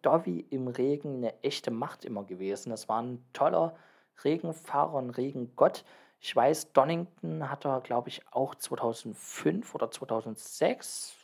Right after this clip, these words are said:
nee, zweitausendsechs oder zweitausendsieben, äh, war er dort schon stark und auch sonst in der hundertfünfundzwanziger Zeit ein richtiger Regenfahrer.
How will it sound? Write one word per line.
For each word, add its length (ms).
nee, 140
zweitausendsechs 600
oder 160
zweitausendsieben, 880
äh, 200
war 220
er 60
dort 180
schon 240
stark 440
und 140
auch 240
sonst 560
in 120
der 100
hundertfünfundzwanziger 1040
Zeit 460
ein 80
richtiger 680
Regenfahrer. 880